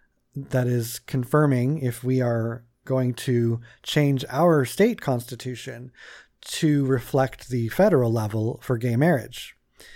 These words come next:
Because in Nevada, it is that marriage is between a man and a woman. But since the federal law overrode that with the Supreme Court,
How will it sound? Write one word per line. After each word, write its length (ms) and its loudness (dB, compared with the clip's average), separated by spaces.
Because 300 0
in 100 0
Nevada, 560 4
it 160 0
is 300 -2
that 240 -4
marriage 380 0
is 120 -2
between 320 0
a 40 2
man 200 2
and 100 -2
a 40 -2
woman. 400 0
But 400 0
since 600 -2
the 120 -8
federal 380 4
law 480 -2
overrode 560 0
that 320 -4
with 120 -8
the 80 -10
Supreme 340 -8
Court, 420 2